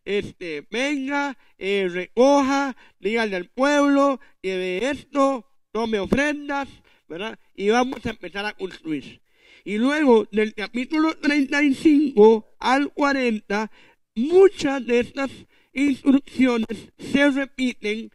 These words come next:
y, y incluso son ampliadas. Ahora, ¿por qué? ¿Por qué? Aquí surge la primera pregunta, ¿por qué en dos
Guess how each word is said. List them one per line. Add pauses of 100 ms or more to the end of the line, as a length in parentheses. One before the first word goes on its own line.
(220)
y, (260)
y (160)
incluso
son
ampliadas. (720)
Ahora,
¿por (120)
qué? (440)
¿Por
qué?
Aquí
surge
la
primera
pregunta,
¿por (160)
qué (280)
en
dos